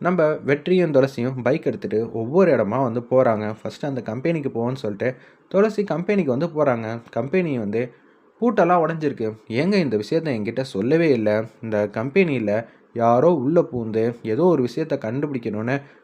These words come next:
வந்திருக்காங்க." அதுக்கு அடுத்த நாளே சிவராமன் வீட்லேயும் இது மாதிரி உள்ள போயிட்டு என்னென்னமோ வந்து பார்த்துருக்காங்க. அப்பனா நம்மளை சுத்தி ஏதோ ஒரு விஷயம் நடக்குது,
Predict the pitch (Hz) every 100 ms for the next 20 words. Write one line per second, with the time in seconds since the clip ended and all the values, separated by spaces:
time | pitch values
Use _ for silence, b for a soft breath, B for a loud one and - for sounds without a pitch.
0 | _ - 196 226 208 147 120 - 107 131
1 | 117 101 135 220 208 151 117 131 - -
2 | 135 214 220 151 113 170 170 120 110 131
3 | 175 - - 120 117 117 131 135 139 B
4 | B 160 214 208 131 117 165 135 165 175
5 | 139 170 131 147 143 151 151 135 120 117
6 | 107 107 - 107 - 117 123 131 B B
7 | B - 127 131 135 170 170 190 147 196
8 | 180 131 165 165 120 139 127